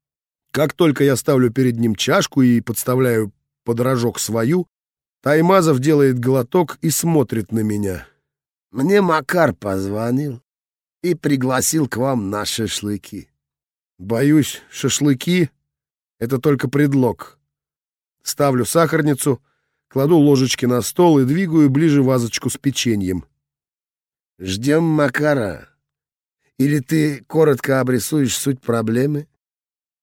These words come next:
Я так понимаю, вам понадобилась моя помощь.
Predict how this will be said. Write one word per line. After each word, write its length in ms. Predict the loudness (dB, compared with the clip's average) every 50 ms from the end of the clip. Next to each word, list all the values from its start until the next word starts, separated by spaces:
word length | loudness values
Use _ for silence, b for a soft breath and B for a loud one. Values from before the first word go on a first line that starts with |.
| _ _ _ _ _ -6
Я 200 | -4 -2 -2 -2
так 300 | -2 -2 -2 -2 -4 _
понимаю, 680 | -6 -2 0 0 0 0 0 0 0 0 0 0 0 0
вам 260 | -2 -2 -4 -4 -6
понадобилась 1040 | _ -6 -2 -2 0 0 0 -2 -2 -2 -4 -4 -4 -4 -2 -2 -4 -4 -4 -6 -6
моя 340 | -6 -6 -6 -4 -6 -8
помощь. 760 | -10 _ -14 -12 -10 -8 -8 -10 -12 -12 -14 -14 -14 -14 -18